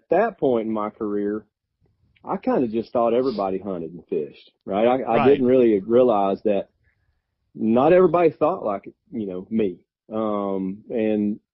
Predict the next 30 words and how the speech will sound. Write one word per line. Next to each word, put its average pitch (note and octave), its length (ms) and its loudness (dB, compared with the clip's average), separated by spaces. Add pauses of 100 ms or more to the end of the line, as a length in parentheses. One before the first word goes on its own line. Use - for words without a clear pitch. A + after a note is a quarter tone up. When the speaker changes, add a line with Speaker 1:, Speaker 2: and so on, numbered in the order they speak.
(120)
Speaker 1:
and G#2+ 200 -2
so - 200 2
it A#2+ 120 4
wasn't E3+ 380 4
until C#3+ 320 0
I B2+ 80 2
went C3+ 240 0
to B2+ 60 -4
Missouri A2+ 640 0 (220)
and G2+ 420 -4
moved A2+ 280 4
into G#2+ 680 4
a F#2 280 2
supervisory A2+ 800 2
role F2+ 320 -2
there G#2+ 380 -2 (600)
that A2 100 0
I G#2+ 80 -2
started E3 320 4
to D#3+ 60 -6
realize, A2+ 600 -2 (140)
you B2 120 -8
know F3 140 0
what? F3 360 0
We D3 200 0
have G#3 200 -4
a C#3 60 -2
lot A2+ 340 -2
of B2+ 100 -4
different B2+ 300 -2